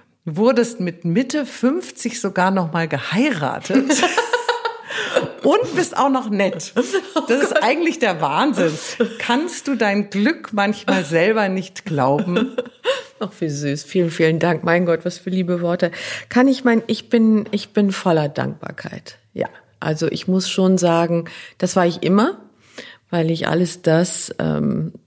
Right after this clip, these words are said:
Speaker 2: was mir widerfahren ist und widerfährt, ähm, nicht für selbstverständlich, äh, annehme. Ähm, was ich als großes Glück empfinde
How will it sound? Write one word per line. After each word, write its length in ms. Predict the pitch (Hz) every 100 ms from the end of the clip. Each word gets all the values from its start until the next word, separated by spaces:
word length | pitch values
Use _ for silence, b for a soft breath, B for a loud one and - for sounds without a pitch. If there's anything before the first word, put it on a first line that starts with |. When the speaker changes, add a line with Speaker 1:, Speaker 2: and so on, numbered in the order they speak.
| _
Speaker 2:
was 320 | - 156 151 170
mir 340 | 156 147 151 B B B B B B _ -
widerfahren 880 | 175 160 156 - 175 165 170 165 156
ist 360 | 208 208 -
und 160 | 170 156
widerfährt, 1040 | 156 151 160 - 185 185 180 175 - - -
ähm, 800 | - 165 156 156 151 - - 185 - - - - - _ _ _ -
nicht 420 | 170 180 175 -
für 120 | 160
selbstverständlich, 1200 | 156 160 - - 151 - 135 160 196 196 190 -
äh, 180 | - - -
annehme. 720 | 151 175 185 190 208 226 302 B B B B B B B -
Ähm, 760 | 185 180 180 180 175 175 175 175 - - - -
was 360 | - 180 190 190
ich 100 | 202
als 160 | 190
großes 420 | - 196 190 -
Glück 480 | - 180 226 330 -
empfinde 840 | 254 247 - - 247 240 240 240